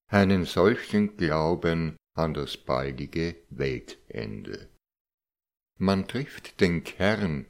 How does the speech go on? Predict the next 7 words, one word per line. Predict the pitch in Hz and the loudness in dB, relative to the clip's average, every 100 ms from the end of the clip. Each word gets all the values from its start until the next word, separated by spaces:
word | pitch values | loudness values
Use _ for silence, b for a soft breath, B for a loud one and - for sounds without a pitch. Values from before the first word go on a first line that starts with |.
| _ | _
ihrer | 80 85 78 | -4 -2 -2
seelischen | 73 - 95 98 95 - 85 | -4 2 4 4 0 0 -4
Gesamtverfassung | 78 80 - 92 120 - - 92 - - 78 - 69 - - - | -2 -4 0 -2 -2 -14 -8 -8 -4 -4 -4 -6 -6 -6 -18 -8
am | 60 52 - | -8 -8 -10
ehesten, | - 64 85 190 - - 90 85 _ _ _ - | -6 -2 -2 -4 -6 0 0 0 _ _ _ 0
wenn | 82 110 | 4 6
man | 110 110 | 6 4